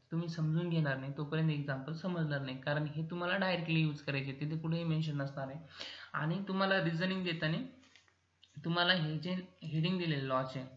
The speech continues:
हे heading तुम्हाला तिथे reason म्हणून द्यायचे आहे. हे लॉचे नावं तुम्हाला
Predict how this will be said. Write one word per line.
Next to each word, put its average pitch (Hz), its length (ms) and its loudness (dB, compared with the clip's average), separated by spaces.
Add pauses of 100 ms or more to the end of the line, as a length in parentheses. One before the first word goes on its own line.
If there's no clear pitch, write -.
(440)
हे 165 120 0
heading 165 300 2
तुम्हाला 165 320 2
तिथे 165 300 -4 (100)
reason 160 240 0
म्हणून 143 260 0
द्यायचे 127 300 -8
आहे. 120 100 -10 (580)
हे 165 480 -6 (140)
लॉचे 147 300 -2
नावं 135 340 -4
तुम्हाला 143 420 -4